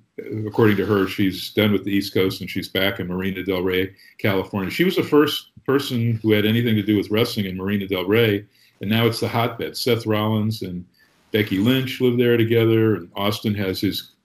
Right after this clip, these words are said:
compound. D-, Diamond Dallas Page has the compound with Scott Hall, his rehab compound there. Um,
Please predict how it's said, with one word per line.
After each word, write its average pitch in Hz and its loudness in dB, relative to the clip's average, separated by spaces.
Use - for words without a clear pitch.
compound. 107 0
D-, - -6
Diamond 95 0
Dallas 90 0
Page 120 2
has 107 4
the 107 -2
compound 104 -2
with 80 -6
Scott 92 -2
Hall, 101 2
his 85 -4
rehab 101 2
compound 95 -4
there. 90 -4
Um, 85 -4